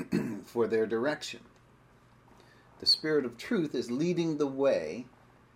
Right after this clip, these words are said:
to tell us what the word means,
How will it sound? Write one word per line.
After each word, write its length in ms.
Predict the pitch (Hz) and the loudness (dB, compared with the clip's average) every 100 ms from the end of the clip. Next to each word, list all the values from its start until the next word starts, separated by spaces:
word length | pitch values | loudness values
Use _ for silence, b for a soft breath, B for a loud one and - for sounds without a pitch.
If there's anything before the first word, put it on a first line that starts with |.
| _ B B B B B - | _ B B B B B -10
to 100 | 117 | -10
tell 380 | - - - | -8 -4 -2
us 440 | 110 101 104 - - _ _ _ | -2 -6 -14 -20 -20 _ _ _
what 180 | - 110 | -12 -8
the 100 | 113 | -6
word 600 | 110 107 117 113 110 107 | -6 -2 0 0 -2 -4
means, 680 | 104 110 110 92 - - - | -6 -4 -4 -6 -10 -20 -20